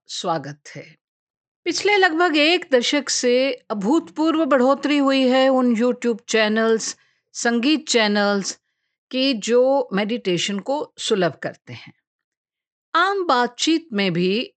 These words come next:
निजी स्तर पर stress levels के बढ़ने और स्ट्रेस मैनेज करने के तौर तरीकों पर चर्चा स्वाभाविक रूप से होने लगी है।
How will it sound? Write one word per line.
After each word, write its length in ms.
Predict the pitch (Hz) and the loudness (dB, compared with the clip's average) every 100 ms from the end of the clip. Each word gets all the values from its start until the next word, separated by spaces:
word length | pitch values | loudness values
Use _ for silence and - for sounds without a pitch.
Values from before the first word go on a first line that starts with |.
| 196 | -6
निजी 380 | 220 214 311 277 | -4 0 0 0
स्तर 380 | - 262 240 | -4 -2 -2
पर 400 | 233 - 247 254 | -2 -4 -2 -2
stress 460 | 254 - 240 226 - | -2 -4 -2 -2 -2
levels 360 | 220 214 208 - | -4 -2 -6 -6
के 140 | 214 | -6
बढ़ने 720 | 165 151 165 175 214 226 240 - _ _ _ _ - | -4 -2 0 0 0 0 -2 -6 _ _ _ _ -4
और 100 | 269 | -2
स्ट्रेस 480 | - - 330 294 269 | -2 0 0 0 0
मैनेज 380 | 254 254 254 - | 0 0 -2 -2
करने 360 | 240 226 247 | -2 0 -4
के 160 | 247 254 | -4 -6
तौर 380 | - 196 214 214 226 | -4 -2 -2 -2 -4
तरीकों 440 | 214 214 - 247 | -4 -4 -4 -6
पर 200 | 254 254 | -6 -10
चर्चा 440 | - 220 202 311 | -4 -6 -4 -6
स्वाभाविक 580 | 330 262 233 277 320 311 | -4 -4 -2 -2 -2 -6
रूप 140 | 196 156 | -8 -6
से 180 | - | -6
होने 320 | 277 185 170 156 | -2 0 0 -2
लगी 300 | 135 143 123 | -4 -8 -16
है। 160 | - | -18